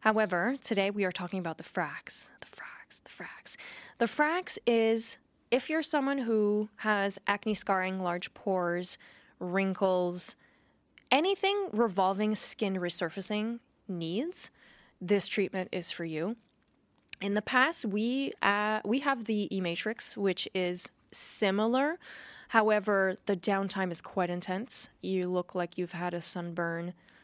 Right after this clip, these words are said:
um, for a good three to four days. Some people, it's even longer, depending on the settings.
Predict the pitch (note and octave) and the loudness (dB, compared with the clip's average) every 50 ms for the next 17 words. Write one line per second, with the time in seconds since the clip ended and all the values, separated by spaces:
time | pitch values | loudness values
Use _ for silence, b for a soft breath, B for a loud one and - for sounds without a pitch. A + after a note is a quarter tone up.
0 | b b b b b b _ - F3+ F3+ F3 E3+ E3+ E3+ E3+ E3+ E3 E3 D#3+ - | b b b b b b _ -2 0 0 2 0 0 -2 -2 -4 -6 -8 -10 -12
1 | - - - F#3+ F3 F3 E3+ E3 - F3 E3+ - E3+ E3+ - - - - F#3+ F3 | -10 -6 -2 0 0 0 0 -2 -4 -6 -4 -4 -4 -4 -4 -6 -4 -4 -2 -2
2 | F3 - - - F3+ E3+ E3 D#3+ E3 D#3+ D#3+ F3 G3 - - - - G3 F#3 F3 | -4 -6 -6 -4 -2 -2 -2 0 0 0 -2 -2 -2 -2 -2 -2 0 -2 -2 -2
3 | F#3 E3+ - F3 E3 D#3+ - - F3 E3+ E3 E3 E3 D#3+ D#3+ E3+ F3 F#3 F#3+ F#3 | -2 -2 -2 -2 -2 -2 -4 -6 -4 -4 -4 -4 -4 -4 -4 -2 -2 -4 -4 -4
4 | F3 - - E3+ E3+ F3 F3 E3+ E3 E3 E3+ - - F3+ F#3+ G#3+ A#3+ C4 - | -4 -4 -4 -4 -4 -4 -4 -6 -6 -8 -4 0 0 2 2 2 0 -2 -4